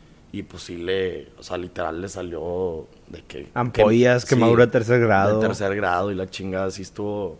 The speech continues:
Speaker 1: estuvo... Le-, lo bueno que ese güey era, eh, bueno, es paramédico profesional.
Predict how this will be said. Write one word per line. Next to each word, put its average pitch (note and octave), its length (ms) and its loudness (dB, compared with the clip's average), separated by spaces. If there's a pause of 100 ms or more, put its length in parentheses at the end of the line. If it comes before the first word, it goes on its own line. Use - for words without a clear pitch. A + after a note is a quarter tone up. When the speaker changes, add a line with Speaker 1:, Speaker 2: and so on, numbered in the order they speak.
(120)
Speaker 1:
estuvo... G2 380 -12
Le-, F#2+ 260 -8
lo A2 160 -4
bueno A#2 300 -4
que B2+ 220 -4
ese A#2 160 -8
güey A#2+ 240 0
era, A#2+ 360 -2 (280)
eh, F#2+ 160 -10
bueno, G2 260 -6
es A2+ 260 -12 (480)
paramédico G#2+ 840 -6
profesional. G2+ 580 -8